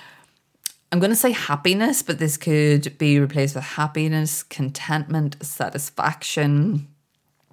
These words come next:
um, confidence, self-belief.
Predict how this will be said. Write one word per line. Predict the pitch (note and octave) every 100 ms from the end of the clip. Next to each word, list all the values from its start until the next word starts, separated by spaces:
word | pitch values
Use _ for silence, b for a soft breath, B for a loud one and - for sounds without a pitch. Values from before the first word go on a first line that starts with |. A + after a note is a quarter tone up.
| - -
um, | F3 C#3+ C3+ B2+ C3+ C3+ C#3+ B B B _
confidence, | - E3+ E3 F3 E3+ E3+ -
self-belief. | - E3+ - - D3+ E3 G3 G#3+ - -